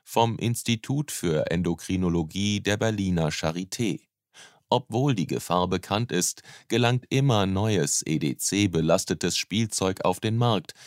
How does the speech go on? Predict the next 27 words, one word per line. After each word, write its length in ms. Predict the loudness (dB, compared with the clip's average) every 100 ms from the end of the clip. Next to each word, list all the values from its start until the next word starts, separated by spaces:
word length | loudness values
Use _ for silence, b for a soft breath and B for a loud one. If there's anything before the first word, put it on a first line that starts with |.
| B B
vor 240 | 0 2 4
allem 300 | 2 0 -2
über 440 | -4 -4 -6 -2
Anbieter 560 | 0 0 0 0 0 0
von 260 | 0 0
Billigprodukten 1120 | 0 2 0 -2 -6 0 0 0 -4 -2 -2
wie 240 | -6 -8 -2
Amazon, 760 | 0 2 2 0 0 2 2 -2 -8
Shein 640 | -4 -2 0 2 2 0 B B B B
oder 400 | 2 4 2 -2
Temu, 520 | -2 0 2 0 -2 -10 _
so 260 | -2 -2
Körle. 540 | -2 -2 2 2 -2 -10 _ _ -20 B B
Und 220 | 0 2
die 240 | 0 0
Einhaltung 760 | 2 2 2 0 0 0 -2 0
von 300 | 0 -2 0
E-U-Richtlinien 1200 | -2 -2 0 0 2 0 0 0 2 2 2 2
wird 220 | -2 -2 0
einfach 440 | 0 0 -2 -2
nicht 320 | -4 -4 -2
genug 400 | 0 2 2 0
kontrolliert 800 | -2 -2 -2 -6 -2 2 2 0 _
und 220 | -2 -2 -2
durchgesetzt, 800 | -2 -2 -4 -2 -4 -6 -10 -8
kritisiert 640 | -8 -6 -6 -2 -4 -4
er. 260 | -6 -6